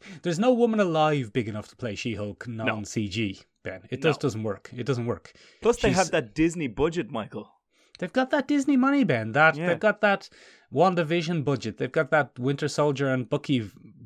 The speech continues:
Speaker 1: budget.
Speaker 2: They've got that Tom Holland Spider-Man money, yo.
Speaker 1: They've got that, Ben. They've got that bloody, um, they've got that, uh, Miss Marvel budget.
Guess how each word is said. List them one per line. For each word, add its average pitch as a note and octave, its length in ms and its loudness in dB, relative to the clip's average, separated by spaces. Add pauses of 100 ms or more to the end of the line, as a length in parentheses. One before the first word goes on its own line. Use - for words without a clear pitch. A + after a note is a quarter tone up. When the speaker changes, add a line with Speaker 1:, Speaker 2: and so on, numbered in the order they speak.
Speaker 1:
budget. G#2 440 -4 (400)
Speaker 2:
They've B2+ 120 -16
got C#3 200 -8
that - 280 -2
Tom C#3 380 2
Holland B2 460 2
Spider-Man B2 720 0
money, G#2+ 240 -6
yo. G#2 340 -6 (340)
Speaker 1:
They've D#3 260 0
got E3+ 240 2
that, E3 220 6
Ben. D3+ 260 2
They've C#3+ 180 0
got D#3 240 0
that D3+ 240 2
bloody, D3 440 0
um, C#3 400 0 (400)
they've B2 200 -2
got C#3+ 240 -2
that, C#3+ 440 2 (100)
uh, D#3 520 2 (220)
Miss D#3+ 340 -2
Marvel G#3 500 6
budget. A2+ 540 -6